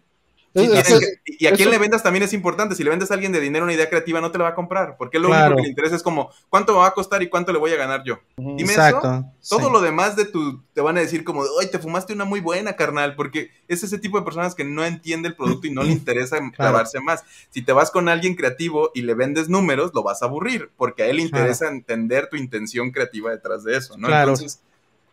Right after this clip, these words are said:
Speaker 2: hay
Speaker 3: Sí.
Speaker 2: que saber, eh, a quién le estás hablando y a quién le estás vendiendo, y a veces hay como luchador, se la chocas a tu cuate de los números y entra él a la parte de negocios, y cuando es la técnica, pues te llevas al técnico y que le habla el otro técnico, ¿no?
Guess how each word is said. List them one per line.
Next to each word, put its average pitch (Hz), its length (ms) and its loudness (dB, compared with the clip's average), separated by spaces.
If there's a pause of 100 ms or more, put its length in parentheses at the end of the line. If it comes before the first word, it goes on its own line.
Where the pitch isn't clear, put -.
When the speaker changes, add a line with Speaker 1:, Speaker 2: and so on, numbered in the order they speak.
(500)
Speaker 2:
hay - 80 2
Speaker 3:
Sí. 143 40 -2
Speaker 2:
que 151 100 2
saber, 127 400 6
eh, 135 180 -4 (100)
a 117 120 6
quién 131 140 2
le 135 60 2
estás 139 200 2
hablando 131 320 4
y 131 40 2
a 131 60 -2
quién 123 100 -6
le 127 60 0
estás 127 200 -2
vendiendo, 131 280 0
y 120 40 2
a 110 40 4
veces 127 220 0
hay 127 100 -2
como 127 200 -2
luchador, 117 400 2
se 156 80 0
la 113 100 0
chocas 139 320 -2
a 123 80 -8
tu 104 100 -10
cuate 131 240 -2
de 123 60 -2
los 107 100 -2
números 165 420 -2
y 113 100 -2
entra 123 320 0
él 127 140 0
a 123 60 0
la 104 160 -4
parte 117 280 -2
de 104 120 -4
negocios, 139 600 -4 (380)
y 127 100 -12
cuando 139 220 2
es 147 60 2
la 156 160 4
técnica, 165 400 2
pues - 140 -16
te 101 80 -10
llevas 123 280 0
al 120 140 -2
técnico 123 360 -4
y 123 80 -4
que 101 100 -8
le 98 100 -6
habla 104 200 -4
el 104 100 -4
otro 110 220 -8
técnico, 131 420 -10
¿no? 123 220 -16